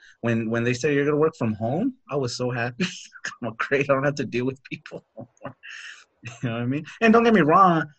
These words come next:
I mean, of course, I wanna see people. Uh, I think where I'm extra, this is where I think people sometimes confuse me. Um, when, if it's regards to, like, family that I wanna see, cousins, aunts, uncle, or what, or close friends,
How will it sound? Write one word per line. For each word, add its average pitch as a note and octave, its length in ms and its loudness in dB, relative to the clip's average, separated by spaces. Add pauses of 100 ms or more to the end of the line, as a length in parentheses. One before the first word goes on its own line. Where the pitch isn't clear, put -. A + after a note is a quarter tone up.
(220)
I C#3+ 40 -2
mean, C3 360 4
of A#2+ 120 -4
course, E3 320 4
I C#3+ 80 4
wanna C3+ 320 0 (120)
see D3 260 -4
people. A2 460 -6 (160)
Uh, A2 220 2
I B2 120 2 (100)
think D3 180 -2
where D3 160 4
I'm A#2+ 320 -2
extra, C3 340 -4
this D3 200 -2
is D#3 100 -4
where D3+ 140 4
I C3 40 2
think C3 200 -6
people C3+ 220 -6
sometimes B2 400 -4
confuse A#2 540 -4
me. G2+ 200 -8 (420)
Um, G2+ 540 -2 (580)
when, A2 720 0 (640)
if B2+ 180 0
it's D#3+ 240 2 (100)
regards B2 540 0
to, A2+ 220 0
like, G2+ 240 -4 (200)
family B2 600 2
that A#2+ 140 0
I A#2+ 60 2
wanna A#2+ 300 0
see, A#2+ 360 -8
cousins, A2 560 -4
aunts, G#2+ 360 -4
uncle, A2 180 -4
or G#2 120 -2
what, A2 140 -2
or G#2 340 0
close A#2 280 -6
friends, A#2 720 -2